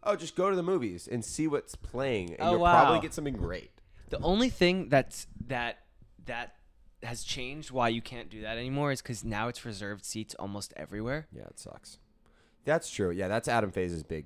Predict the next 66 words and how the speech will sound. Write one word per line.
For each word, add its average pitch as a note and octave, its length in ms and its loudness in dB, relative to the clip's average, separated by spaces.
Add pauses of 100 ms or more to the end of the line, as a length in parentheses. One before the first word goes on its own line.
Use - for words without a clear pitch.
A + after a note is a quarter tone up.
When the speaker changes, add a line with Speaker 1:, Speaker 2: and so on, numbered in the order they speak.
(120)
Speaker 1:
take, D2 340 -6
is E2+ 140 -8
that F2 160 -4
reserved E2+ 400 -6
seating D#2 400 -10
ruined D#2+ 260 -6
movie D#2 220 -8
theaters. A#2 480 -8
Speaker 2:
Oh, C#3+ 220 6
Speaker 1:
But - 20 4
I C3 60 4
Speaker 2:
interest- C#3 240 2
Speaker 1:
also A3 200 -2
think G#3+ 180 2
Rotten C#3 240 2
Tomatoes C#3 420 0
and C3 80 -4
everything, B2 260 -4
it's A2+ 160 -4
like, G2+ 220 -4 (440)
it's - 180 -4
sort F#3+ 220 2
of G#3+ 80 -2
like G3+ 280 -2 (1160)
pre-living C#3+ 680 0
in A#2+ 80 0
New G2+ 40 0
York, F#2 300 -2
I F#2+ 80 2
was G2 140 -4
kinda A2 160 -2
like G2 120 -4
this F2+ 140 -14
with F2 100 -18
restaurants, F#2 600 -10
where F2 100 -6
I'm E2 120 -6
like, D2+ 320 -12
and D#3 120 -10
I'm C#3 120 -8
probably, F#2 340 -14 (100)
probably D2+ 280 -12
still D2+ 240 -12
a - 20 -8
little D#2 240 -8
guilty F2+ 300 -4
of A#2 100 -4
it, - 160 -10 (160)
but C3 100 0
I'm D#3 80 4
a D#3 100 8
little C3 340 0
more F#3+ 120 6
willing A2 280 4
to G2+ 80 -6
just, G2 120 -6
like, F2+ 140 -10
walk D#2 240 -6
down F#2 160 -4
the D#2+ 80 -6
street F2 220 -6
Speaker 2:
Yeah. G#2 80 0
Speaker 1:
and F2+ 80 0
try D#2+ 100 -4
a F2 60 -6
place. A#2 400 -4